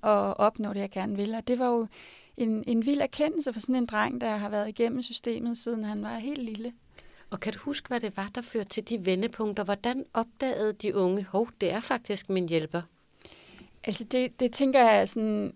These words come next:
Speaker 1: altså, måske noget, vi mere kan udlede af flere interview. Men der var måske en, der havde gjort sig ekstra umage med at forklare, hvem er det egentlig, der træffer den type beslutninger?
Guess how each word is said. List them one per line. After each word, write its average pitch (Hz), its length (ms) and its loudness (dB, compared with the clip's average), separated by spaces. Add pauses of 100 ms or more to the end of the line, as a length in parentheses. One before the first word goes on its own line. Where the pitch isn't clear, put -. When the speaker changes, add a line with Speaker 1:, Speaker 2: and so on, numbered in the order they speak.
Speaker 1:
altså, 208 200 -2
måske 208 380 -2
noget, 220 240 2
vi 247 60 2
mere 220 200 2
kan 226 140 -4
udlede 240 580 2
af 180 80 -2
flere 214 320 2
interview. 208 520 -2
Men 196 100 -2
der 208 120 2
var 240 220 2
måske 240 400 -2
en, 220 120 -4
der 202 60 -4
havde 196 200 -4
gjort 214 260 -4
sig 214 160 -8
ekstra 220 380 -6
umage 240 400 0
med 185 320 -4 (360)
at 208 80 -8
forklare, 202 500 -4
hvem 233 200 0
er 233 120 0
det 233 100 -2
egentlig, 220 240 -4
der 190 60 -10
træffer 185 380 -6
den 262 300 0
type 277 260 -4
beslutninger? 247 680 -2